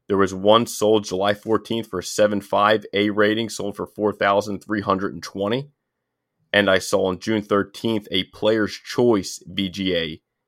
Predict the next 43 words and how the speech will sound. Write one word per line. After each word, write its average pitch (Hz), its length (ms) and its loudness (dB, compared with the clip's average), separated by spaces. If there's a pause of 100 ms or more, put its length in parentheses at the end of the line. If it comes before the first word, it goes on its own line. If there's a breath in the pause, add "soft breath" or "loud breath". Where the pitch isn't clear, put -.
(200)
eighty-five 101 560 0
plus 90 260 0
sold 85 200 -6
for 85 100 -8
three 98 220 -8
thousand 85 400 -4
one 85 140 -4
hundred 82 240 -10
and 73 100 -16
seventy-three. 76 580 -10 (180)
And 104 120 -2
this 113 140 -4
is 92 140 -6
not 110 340 2
the 107 100 -6
Player's 101 380 2
Choice. 85 320 -4
This 92 200 -8
is 87 140 -14
the 87 120 -8
original 104 500 0
first-party 101 640 0
V 98 200 -6
C 98 160 -8
that 95 220 -6
came 98 200 -8
out 95 280 -4
in 87 120 -12
nineteen 92 340 -8
ninety-seven, 95 680 0 (520)
the 82 60 -20
third 110 320 6
best-selling 101 580 4
N 101 140 -2
sixty-four 98 580 -4
game 92 160 -2
of 87 80 -4
all 87 140 0
time, 127 540 4
based 82 240 -6
off - 120 -10
the 90 60 -18
ninety-five 82 440 -8